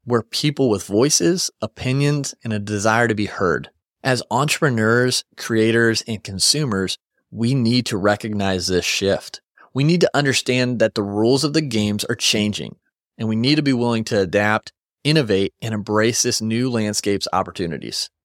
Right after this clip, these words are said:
So as we look into the future, let's remember past lessons. Let's learn from the decline of traditional advertising and seize the opportunities that lie ahead. Let's be bold, let's be creative, and let's be willing to take risks.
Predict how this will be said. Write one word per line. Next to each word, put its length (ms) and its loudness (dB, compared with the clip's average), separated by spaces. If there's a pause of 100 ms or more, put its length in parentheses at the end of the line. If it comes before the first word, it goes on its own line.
(120)
So 220 2
as 120 2
we 120 2
look 400 2 (120)
into 280 0
the 120 2
future, 480 -2
let's 360 0
remember 340 2
past 580 -4
lessons. 560 -4 (320)
Let's 300 0
learn 460 2
from 180 -2
the 80 -2
decline 680 -2
of 100 -4
traditional 520 -2
advertising 840 -2
and 120 -6
seize 500 0
the 120 2
opportunities 880 0
that 240 0
lie 280 0
ahead. 420 -6 (320)
Let's 140 -2
be 80 2
bold, 520 2 (200)
let's 120 -4
be 120 -6
creative, 680 2
and 140 0
let's 220 2
be 100 -2
willing 300 0
to 100 -8
take 260 -2
risks. 600 -2